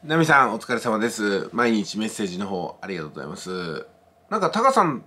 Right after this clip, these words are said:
とのライブ放送、あさって、明日ですか？されるそうなんですけども。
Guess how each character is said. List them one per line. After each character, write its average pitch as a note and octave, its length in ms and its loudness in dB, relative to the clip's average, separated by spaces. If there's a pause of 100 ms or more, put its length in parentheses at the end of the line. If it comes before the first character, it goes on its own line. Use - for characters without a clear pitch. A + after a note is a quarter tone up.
と B2+ 80 -2
の A#2 100 2
ラ A#2+ 120 8
イ A#2+ 40 6
ブ A#2+ 60 0
放 A#2 220 2
送、 F#2+ 400 -2 (480)
あ C#3 100 -6
さ G#3 120 0
っ - 180 -16 (100)
て、 G#2 240 -4
明 A2+ 80 -8
日 - 200 0
で A#2+ 40 -2
す - 80 -10
か？ - 240 -8 (200)
さ - 140 -10
れ B2+ 100 -2
る A#2+ 80 -4
そ A2+ 260 0
う - 20 0
な F#2+ 120 -2
ん F#2 100 -6
で F2+ 80 -10
す - 100 -14
け F2+ 60 -14
ど F2+ 100 -10
も。 F2+ 320 -8